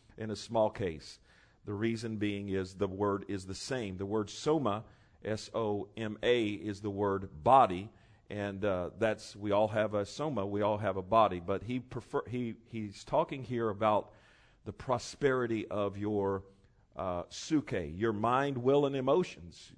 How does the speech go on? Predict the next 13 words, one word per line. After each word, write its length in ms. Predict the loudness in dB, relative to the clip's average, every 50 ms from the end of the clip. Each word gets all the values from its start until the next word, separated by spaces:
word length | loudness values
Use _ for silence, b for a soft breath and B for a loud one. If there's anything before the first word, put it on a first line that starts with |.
| -8 -4
the, 160 | -2 -2 -2 -2 -4
the 100 | -6 -6
part 340 | 0 4 6 6 6 6 4
of 120 | 0 0
you 160 | -2 -2 0 2
that 140 | 2 2
has 360 | 2 2 0 0 -2 -2 0 0
a, 180 | 0 0 0 -2
a 80 | -6 -4
mind, 380 | -2 -2 0 0 -2 -4 -6
will, 220 | -4 -2 0 0 0
and 80 | 0
emotions. 560 | -2 -2 -2 -2 -2 -4 -8 -12 -12 -12 -16